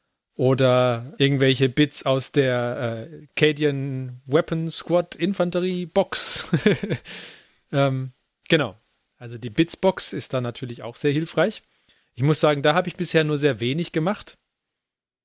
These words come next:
Ich habe einmal so eine Brustplatte von einem Dreadnought eingesetzt und ansonsten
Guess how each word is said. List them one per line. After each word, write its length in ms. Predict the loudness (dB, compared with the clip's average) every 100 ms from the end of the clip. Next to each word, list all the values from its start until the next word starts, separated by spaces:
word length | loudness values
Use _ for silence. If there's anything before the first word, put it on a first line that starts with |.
| _ _ _ _
Ich 160 | -8
habe 180 | -8 -2
einmal 540 | 0 2 4 4 4
so 120 | 2 0
eine 220 | 0 -2
Brustplatte 720 | -4 -4 -4 -4 0 2 0
von 180 | 0 0
einem 160 | 0
Dreadnought 720 | 0 -2 2 2 2 0 -10 -14 _ _
eingesetzt 840 | -14 -10 -6 2 2 2 -6 -10 -16 _ _ _
und 160 | -16
ansonsten 1000 | -12 -6 -4 -4 -8 -6 -6 -6 -8 -12